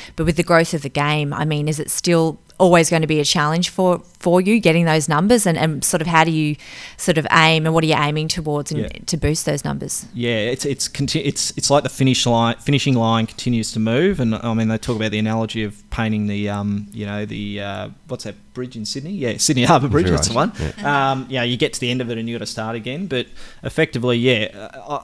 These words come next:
Speaker 2: I, I see, so growth of women's football, and I have a bit of a theory that umpiring sometimes follows about twelve months or two years behind a growth.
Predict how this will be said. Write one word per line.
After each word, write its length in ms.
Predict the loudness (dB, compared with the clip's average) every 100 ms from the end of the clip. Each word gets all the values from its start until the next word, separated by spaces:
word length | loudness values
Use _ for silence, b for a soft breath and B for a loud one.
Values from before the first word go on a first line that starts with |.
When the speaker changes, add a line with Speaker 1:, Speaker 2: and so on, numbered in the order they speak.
| -8 -2
Speaker 2:
I, 40 |
I 120 | 0 0
see, 560 | 0 0 0 -2 -6
so 280 | -2 0 0
growth 440 | -2 2 4 4
of 100 | -2
women's 340 | -2 -2 -2 -4
football, 500 | -6 -8 -6 -4 -4
and 140 | -6 -8 -18 -14
I 100 | -8
have 140 | -4
a 60 | -4
bit 220 | -2 -2
of 80 | -2
a 40 |
theory 380 | -4 -4 -2 -2
that 160 | -4 -8 -8
umpiring 360 | -8 -4 -4 -2
sometimes 380 | -2 -2 -2 -2
follows 380 | -2 0 -2
about 360 | -6 -2 -2 -2
twelve 280 | -2 -2 -2
months 280 | -4 -6 -8
or 40 |
two 220 | -12 -8 -6
years 280 | -4 -6
behind 480 | -8 -10 -6 -4 -6
a 100 | -8
growth. 560 | -12 -10 -6 -8 -10